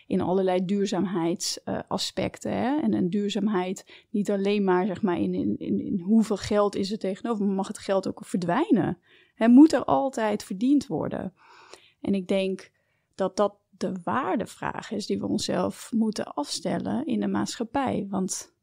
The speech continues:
als er altijd verdiend moet worden, stel je het economisch perspectief voor. En dan kan je al die andere perspectieven als secundair beschouwen.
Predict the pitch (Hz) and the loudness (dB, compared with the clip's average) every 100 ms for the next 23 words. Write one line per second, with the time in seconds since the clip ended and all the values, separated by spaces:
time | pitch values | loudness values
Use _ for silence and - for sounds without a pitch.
0 | _ - 196 - - 254 262 220 - - | _ -8 -6 -4 2 2 2 -4 -6 -4
1 | 185 302 277 180 - - - - 247 - | 4 4 4 0 -4 -8 -6 -6 -6 -10
2 | _ _ - 214 196 208 - 202 202 214 | _ _ -8 -4 -2 -2 -2 0 2 4
3 | 277 233 - - - 220 - - 175 - | 4 2 -2 -10 -10 -12 -10 -6 -6 -6
4 | - _ - - 247 - - _ _ _ | -10 _ -10 -2 0 0 -6 _ _ _
5 | - - - _ 370 185 190 - 240 254 | -20 -20 -20 _ -6 -2 -2 0 2 2
6 | 202 185 - 196 196 - 247 294 240 220 | 0 -2 -2 0 0 2 6 6 4 -2
7 | 180 - 196 - 170 180 - 180 254 - | -6 -8 -12 -8 -6 -6 -4 -2 -2 -4
8 | - - 185 214 233 240 170 180 - - | -6 -6 -6 -2 0 0 -2 -4 -10 -8
9 | 165 - - | -8 -8 -10